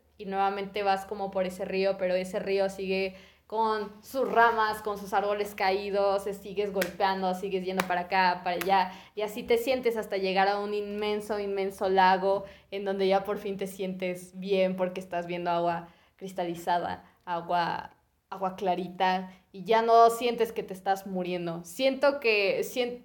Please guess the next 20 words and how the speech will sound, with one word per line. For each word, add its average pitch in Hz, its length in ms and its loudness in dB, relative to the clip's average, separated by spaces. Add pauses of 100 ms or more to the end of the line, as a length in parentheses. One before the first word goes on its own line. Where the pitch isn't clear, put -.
yo 233 160 2
siento 208 480 -4
así 196 300 -4
mucho 180 540 -6
el, 170 280 -10
esa, 214 460 6
en 247 180 0
específico 349 480 4
esa 330 140 4
canción, 214 480 -2
¿sabes? 202 320 2
O - 20 -4
sea, 185 240 -2 (240)
que 220 80 -8
te 196 140 -2
lleva 220 300 4
a - 220 -6 (160)
todos 196 400 -2
lados, 170 400 2
güey. 160 280 -8